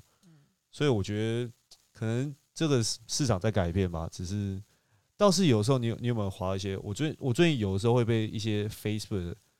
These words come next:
Speaker 2: 就像你看那个朋友买，那个他买 One Boy，那广告就是打，
Speaker 1: 嗯。
Speaker 2: 这
Speaker 1: 对啊，
Speaker 2: 就
Speaker 1: 就有朋友真的买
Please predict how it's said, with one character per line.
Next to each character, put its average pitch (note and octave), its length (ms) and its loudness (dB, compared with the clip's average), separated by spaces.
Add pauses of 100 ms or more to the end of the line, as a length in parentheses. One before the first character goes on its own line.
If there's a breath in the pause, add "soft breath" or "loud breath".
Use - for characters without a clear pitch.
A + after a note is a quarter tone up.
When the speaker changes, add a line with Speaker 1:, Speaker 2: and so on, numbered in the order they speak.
(340)
Speaker 2:
就 C#3 140 -4
像 C3 200 0
你 G2 60 -6
看 A2+ 200 -2
那 A2 100 -2
个 F2+ 260 -4 (680)
朋 G#2+ 120 -2
友 G#2 140 -2
买， F#2 160 -6 (340)
那 A2+ 100 -4
个 F#2 220 0
他 G#2+ 200 0
买 F2+ 260 -2
One G2+ 340 -2
Boy， F2+ 340 -4 (440)
那 A#2+ 80 -6
广 G2 200 -6
告 G2 140 0
就 G2 80 -4
是 G2+ 140 -4
打， F#2 300 -8 (600)
Speaker 1:
嗯。 - 180 -20
Speaker 2:
这 B2 120 -4 (240)
Speaker 1:
对 A3+ 100 0
啊， E3 100 6
Speaker 2:
就 B2 60 2
Speaker 1:
就 B3+ 100 2
有 G#3+ 100 4
朋 G3+ 120 -2
友 F#3 80 -4
真 F3 140 -10
的 F3+ 80 -8
买 E3 140 -10